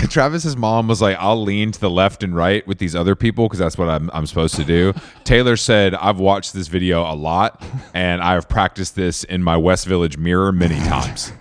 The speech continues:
Speaker 1: That's what it felt like.
Speaker 2: Uh-huh. She said, "I've been waiting for this moment," whereas Travis's m-,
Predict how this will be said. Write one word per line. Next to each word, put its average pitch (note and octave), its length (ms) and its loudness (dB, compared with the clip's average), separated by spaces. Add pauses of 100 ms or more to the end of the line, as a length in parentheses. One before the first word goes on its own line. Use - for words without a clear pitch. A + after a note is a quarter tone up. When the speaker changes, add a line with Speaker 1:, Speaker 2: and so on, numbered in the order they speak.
Speaker 1:
That's G#2 200 2
what A#2+ 100 6
it F2 120 -4
felt C#2 240 -6
like. A1+ 160 -16 (220)
Speaker 2:
Uh-huh. C3+ 440 2
She D3+ 180 0
said, C#3+ 220 4
"I've C3+ 120 4
been D3 140 2
waiting G3 260 4
for F#3 120 4
this E3 140 4
moment," D#3+ 340 4
whereas C#3+ 300 4
Travis's C3+ 640 0
m-, B2 160 -4